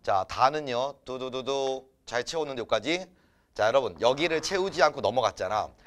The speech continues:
뭐의 위배가 됐죠, 여러분? 싸움의 원리의 위배가 됐습니다. 따라서 들뜬 상태인 거죠. 됐나요? 네. 디귿 보기는 안 됩니다. 정답은 삼 번이구나. 여기까지 다 맞는 사람 들어와. 그죠? 어. 자, 실수 없이 빠르게 풀었어야 됩니다.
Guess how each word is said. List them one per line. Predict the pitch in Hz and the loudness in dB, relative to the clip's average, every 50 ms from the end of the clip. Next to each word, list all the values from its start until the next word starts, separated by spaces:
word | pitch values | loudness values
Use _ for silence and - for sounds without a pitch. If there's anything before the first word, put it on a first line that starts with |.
| - _ _ | -20 _ _
뭐의 | - 127 151 160 180 185 180 156 | -2 2 6 8 10 10 8 8
위배가 | 123 117 120 113 | 6 4 2 2
됐죠, | 101 92 - 120 | 2 0 -2 0
여러분? | 95 101 143 185 202 - _ _ _ _ _ _ | 0 2 0 -2 -2 -6 _ _ _ _ _ _
싸움의 | - - - 196 196 208 214 220 220 214 220 214 | -4 2 6 8 8 8 8 6 4 2 2 6
원리의 | 185 135 117 110 107 120 147 185 190 190 - - | 6 6 6 6 4 4 2 2 2 2 -4 -4
위배가 | 76 113 123 117 127 127 135 139 | 0 0 4 6 6 6 4 2
됐습니다. | - - - - - - - - _ _ _ _ _ - | -2 -4 -14 -18 -20 -20 -20 -20 _ _ _ _ _ -4
따라서 | 95 92 - 160 160 160 - _ _ - | -2 0 2 2 0 0 -2 _ _ -6
들뜬 | - 98 - - 185 185 | -6 -4 0 0 0 0
상태인 | 160 117 92 78 80 87 71 - | 0 -4 -8 -10 -12 -16 -16 -16
거죠. | - - - - _ _ _ _ _ _ _ _ _ _ _ _ _ _ _ - | -20 -20 -20 -20 _ _ _ _ _ _ _ _ _ _ _ _ _ _ _ 0
됐나요? | - 143 123 117 110 110 - | 2 2 2 2 -2 -2 -4
네. | 85 78 78 - _ _ _ _ _ _ _ _ | -6 -6 -8 -8 _ _ _ _ _ _ _ _
디귿 | - 135 127 - | -4 -4 -2 -2
보기는 | - 117 107 101 101 143 185 180 123 | -2 -2 0 0 2 2 2 2 0
안 | - 107 117 139 | -2 -4 -2 2
됩니다. | 156 185 160 127 95 76 - - - _ | 2 2 2 0 -6 -10 -12 -16 -14 _
정답은 | - 110 107 92 90 92 127 165 180 - _ _ _ | -8 -6 -2 -2 0 2 0 0 -2 -2 _ _ _
삼 | - - 87 85 87 | -18 -14 -12 -6 -4
번이구나. | 101 95 80 71 65 60 - _ _ _ _ _ _ - - - _ _ _ - | -4 -4 -6 -8 -20 -20 -20 _ _ _ _ _ _ -20 -20 -20 _ _ _ 4
여기까지 | - 160 165 - 220 214 | 6 6 6 8 6 6
다 | - 147 160 | 8 8 8
맞는 | 180 190 165 | 8 8 6
사람 | 147 127 104 | 6 0 -4
들어와. | 85 73 65 - - _ _ _ _ _ _ _ _ _ _ _ _ | -6 -12 -16 -16 -20 _ _ _ _ _ _ _ _ _ _ _ _
그죠? | - 151 147 196 202 180 | -10 -4 0 0 0 2
어. | - 110 110 98 85 - _ - - _ _ - | 2 2 2 2 0 -4 _ -20 -20 _ _ -2
자, | 113 104 | -2 0
실수 | 101 - 220 214 - 220 | 0 0 -2 -2 0 2
없이 | - 190 - - 220 220 | 0 0 0 -2 -4 2
빠르게 | - - 233 233 240 233 214 | 8 8 8 10 10 6 6
풀었어야 | - - 156 135 120 117 | 4 2 -2 -2 -2 -2
됩니다. | 95 87 82 76 76 92 104 120 | -2 -4 -4 -4 -2 -2 -2 -2